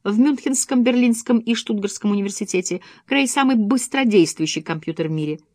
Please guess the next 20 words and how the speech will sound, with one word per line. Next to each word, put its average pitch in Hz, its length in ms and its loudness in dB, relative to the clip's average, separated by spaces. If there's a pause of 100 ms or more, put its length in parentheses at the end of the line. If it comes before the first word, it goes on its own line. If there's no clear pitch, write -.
(380)
И 196 80 -2
таких 220 360 0
компьютеров 220 600 0
в - 20 -4
этой 160 160 -2
богатой 160 440 -4
стране 156 420 -6
было 202 180 -2
всего 277 300 -4
четыре — 185 480 -4 (560)
включая 208 480 0
и 240 180 0
этот 160 500 -6
в 156 120 -8
Гамбурге, 156 520 -2
на 160 160 -6
котором 156 320 -6
он 143 80 -6
сейчас - 260 -8
работает. 143 640 -10